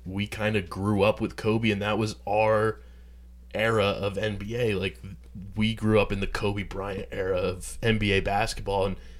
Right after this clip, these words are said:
he, you know, everybody wants to compare Jordan and LeBron and who's the great.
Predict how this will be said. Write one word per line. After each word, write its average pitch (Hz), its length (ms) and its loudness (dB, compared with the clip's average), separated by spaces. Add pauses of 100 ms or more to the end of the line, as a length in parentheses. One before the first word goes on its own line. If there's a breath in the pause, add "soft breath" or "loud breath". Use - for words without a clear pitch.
(300 soft breath)
he, 131 280 2
you 117 220 2
know, 98 220 2 (560 soft breath)
everybody 127 320 4
wants 120 240 2
to 123 80 0
compare 104 680 2 (360 soft breath)
Jordan 107 460 2
and 101 140 -2
LeBron 101 560 0
and 92 200 -6
who's 110 300 -4
the 107 80 -2
great. 107 280 2